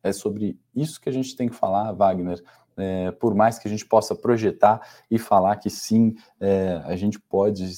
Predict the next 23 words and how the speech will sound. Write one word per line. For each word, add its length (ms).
ver 320
uma 260
bolsa 340
cento 260
e 40
vinte 280
mil 220
no 140
final 420
desse 460
ano, 400
tá? 280
Mas, 360
de 160
novo, 460
recorrentemente, 1080
né, 200
é, 180
projeções 600
são, 260
é, 380
são 540
erradas, 600